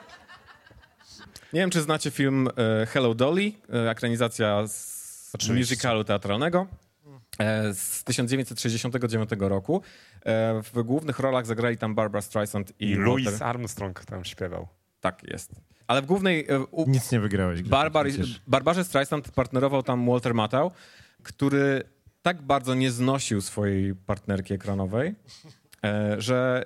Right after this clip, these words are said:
Speaker 1: y, powiedział któregoś dnia takie s-, takie zdanie, chciałbym, żebyście je dokończyli. Twierdzi, że Barbara Streisand ma nie więcej talentu niż motyli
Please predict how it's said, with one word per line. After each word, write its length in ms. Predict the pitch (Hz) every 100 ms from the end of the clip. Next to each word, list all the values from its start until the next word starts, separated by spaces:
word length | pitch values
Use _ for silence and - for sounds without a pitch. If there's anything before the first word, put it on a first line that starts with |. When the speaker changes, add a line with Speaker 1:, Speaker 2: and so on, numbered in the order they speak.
| 117
Speaker 1:
y, 600 | 110 110 110 110 107 107 - _ _ _
powiedział 600 | 131 143 147 143 139 135 _ _ _
któregoś 420 | - 127 123 120
dnia 440 | - 120 117 117 120 _ _ _
takie 220 | - 113
s-, 200 | 107 - - -
takie 200 | 123 110
zdanie, 260 | 110 123
chciałbym, 260 | 123 117 110
żebyście 360 | 107 113 -
je 120 | 113 104
dokończyli. 600 | 101 104 98 113 151 185 _ _ _ _ -
Twierdzi, 280 | 139 143
że 120 | 139 127
Barbara 320 | 123 139 147
Streisand 600 | - 135 131 131 123 - _
ma 160 | 117 127
nie 160 | 139
więcej 420 | 139 160 180 170 143
talentu 520 | 127 127 143 147 147
niż 200 | 127 117
motyli 680 | 117 117 143 139 135 135